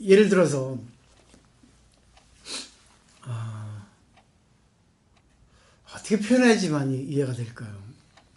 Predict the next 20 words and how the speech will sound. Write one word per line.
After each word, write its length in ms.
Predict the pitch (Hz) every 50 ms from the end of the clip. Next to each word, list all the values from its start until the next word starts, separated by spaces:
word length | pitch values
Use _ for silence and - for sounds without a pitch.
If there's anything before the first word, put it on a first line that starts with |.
| _ _ _ _ - - _ _ _ _ _ _ -
우리가 340 | 156 151 160 180 180 175 165
그, 400 | 175 175 180 175 175 - - - _ _ _ _ _ _ _ _ _
이 120 | 156 151 147
성인에 760 | 143 - - - 247 240 233 233 214 180 139 120 - - - - - _ _ _ _
따라가지 400 | - 208 202 196 196 202 196 214
못하는 480 | 180 165 160 160 170 170 165 165 160 147
그런 220 | 135 139 139 127
부분을 640 | - 135 135 143 143 135 131 127 139 147 131 117 110 113 - - _ _ _ _ _ _ _ _ _ _ -
예를 140 | 160 156 151
들면 280 | 151 151 156 160 151 143
뭐 340 | 139 135 131 123 120 - - - - - _
남을 280 | - 151 160 170 180 175
해서 220 | 175 165 180 185
죽는다 680 | - - 156 175 170 160 160 151 143 135 131 120 123 127 - - _ _ _ _ _ _ _ _ _ _ _ _ _ _ _ _ _ _ _ _ _ _ _ _
하는 200 | - 180 175 170
것이 180 | 165 160 165 -
성인이라고 520 | - - 254 240 220 202 180 160 151 151
예를 180 | 165 180 196 185
들어요. 360 | 160 175 196 202 170 131 147
억지로. 680 | 165 170 151 - - 143 - 143 131 127 156 185 208